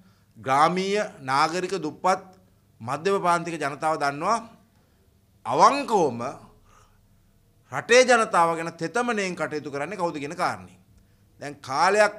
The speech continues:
අපේ රටේ මිනිස්සු කිව්වානේ රනිල් වික්‍රමසිංහට මිස්ටර් ක්ලීන් කියලා. හැබැයි මිස්ටර් ක්ලීන් වටේ හිටියා හොරු රැලක්. ඒ නිසා මිස්ටර්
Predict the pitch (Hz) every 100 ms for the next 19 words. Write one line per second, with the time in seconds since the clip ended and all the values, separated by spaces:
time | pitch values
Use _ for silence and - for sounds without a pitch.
0 | - 151 185 185 185 196 185 190 196 175
1 | 190 196 196 170 156 185 185 185 180 185
2 | 185 180 156 156 - - 185 180 185 269
3 | 269 254 254 240 220 - _ - - _
4 | _ _ _ _ _ - - - _ _
5 | _ 139 165 151 156 - 196 196 160 185
6 | 196 196 - - - 117 131 135 185 175
7 | 175 175 180 - - - _ _ _ _
8 | 143 135 107 87 - - - _ _ _
9 | _ _ _ _ _ _ 123 147 156 185
10 | 185 143 135 180